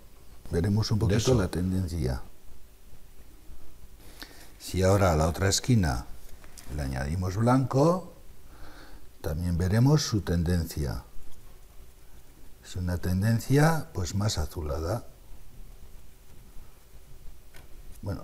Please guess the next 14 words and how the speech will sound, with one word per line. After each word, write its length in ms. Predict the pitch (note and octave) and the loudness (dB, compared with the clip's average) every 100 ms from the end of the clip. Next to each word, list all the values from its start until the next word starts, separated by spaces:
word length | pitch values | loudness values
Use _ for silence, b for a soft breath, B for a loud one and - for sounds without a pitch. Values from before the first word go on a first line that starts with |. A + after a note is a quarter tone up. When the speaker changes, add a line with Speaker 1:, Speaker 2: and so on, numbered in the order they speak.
| - | -2
Speaker 1:
esto 240 | A#2+ - | 2 4
lo 160 | C#3+ B2 | 4 12
podéis 300 | C#3+ C#3+ C#3 | 12 12 10
hacer 560 | C3+ D3 D#3+ D#3+ - - | 10 12 12 10 -2 4
en 140 | A#2 | 4
cada 240 | A#2 A#2 | 6 8
uno 220 | C#3 D3+ D3 | 10 10 10
de 100 | A#2 | 8
los 220 | G#2+ G#2+ | 8 4
ejercicios 580 | G2 G#2+ - A2 C#3 B2 | 2 0 2 4 4 4
que 100 | F#2+ | 4
vayamos 500 | F#2 G2 G2+ E2+ - | 6 6 6 4 2
a 40 | |
hacer. 300 | D2+ - A#1+ | 0 0 -4